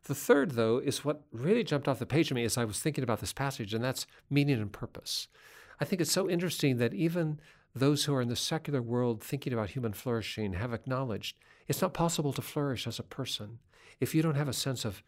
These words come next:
meaning and purpose, something beyond yourself. Because you can have money,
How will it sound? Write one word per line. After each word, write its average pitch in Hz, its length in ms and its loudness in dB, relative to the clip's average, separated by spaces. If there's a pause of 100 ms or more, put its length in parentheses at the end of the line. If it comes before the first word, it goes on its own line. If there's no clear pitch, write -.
(300)
meaning 123 400 4
and 98 160 -2
purpose, - 280 -4
something 143 320 0
beyond 120 600 0
yourself. - 960 -4 (500)
Because 123 400 -4 (220)
you 156 100 4
can 135 140 0
have 107 200 2
money, 143 440 2